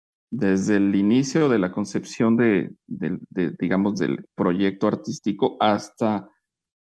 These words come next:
hoy, digamos, ¿no? Porque sigue caminando,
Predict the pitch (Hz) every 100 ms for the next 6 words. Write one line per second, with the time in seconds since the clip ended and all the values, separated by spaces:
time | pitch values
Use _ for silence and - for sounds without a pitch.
0 | _ 95 110 107 107 - - _ - 135
1 | 120 98 90 73 67 - 110 - 120 131
2 | 123 117 107 107 104 107 101 107